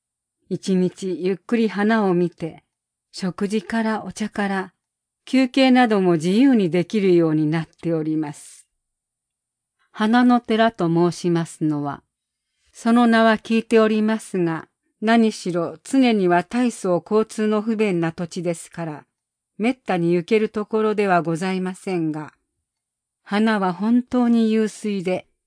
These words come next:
境地は至って静かですし、少しも雑踏などはいたしませんから、ゆっくりした気持ちで半日遊んでいますと、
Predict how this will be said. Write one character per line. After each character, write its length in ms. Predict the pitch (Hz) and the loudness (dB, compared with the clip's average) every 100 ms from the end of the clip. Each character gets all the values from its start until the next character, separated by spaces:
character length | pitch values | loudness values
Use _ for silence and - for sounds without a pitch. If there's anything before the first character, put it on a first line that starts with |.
| _ _ | _ _
境 240 | - 269 220 | 0 2 2
地 220 | - 190 | 0 -2
は 120 | 190 | 0
至 240 | 185 - 247 | -2 -4 -6
っ 60 | |
て 200 | 247 202 | -6 -8
静 360 | 165 220 185 170 | -6 -6 -6 -6
か 160 | 175 | -8
で 120 | 160 160 | -6 -8
す 160 | - | -10
し、 340 | 156 - 151 _ _ _ _ - | -18 -14 -14 _ _ _ _ -20
少 300 | - 214 190 | -6 -2 0
し 140 | 214 | 0
も 180 | 202 196 | 0 0
雑 200 | 196 196 - | -2 -4 -2
踏 160 | 240 | 2
な 200 | 233 226 | 2 2
ど 120 | 202 | 2
は 120 | 180 170 | 2 0
い 80 | |
た 180 | 165 202 | -2 -6
し 180 | 180 202 | -4 -2
ま 160 | 190 180 | -2 -4
せ 200 | - 180 | -4 -6
ん 100 | 160 | -6
か 160 | 160 | -10
ら、 200 | 156 160 _ _ _ _ _ _ - | -12 -16 _ _ _ _ _ _ -4
ゆ 140 | 208 | -4
っ 20 | - - | -6 -2
く 120 | 226 | 0
り 120 | 208 | 0
し 80 | - | -4
た 180 | 180 175 | -6 -6
気 180 | - | -4
持 160 | 185 185 | -2 -2
ち 220 | - - | -4 -10
で 300 | 165 175 - _ | -4 -4 -4 _
半 320 | 190 202 202 | -6 -2 -2
日 280 | 190 - 202 | -4 -4 -4
遊 320 | 185 - 202 | -4 -4 -4
ん 120 | 202 | -2
で 140 | 185 | -2
い 100 | 190 | -2
ま 200 | 190 190 | -2 -4
す 180 | 175 - | -8 -18
と、 240 | - 151 | -16 -16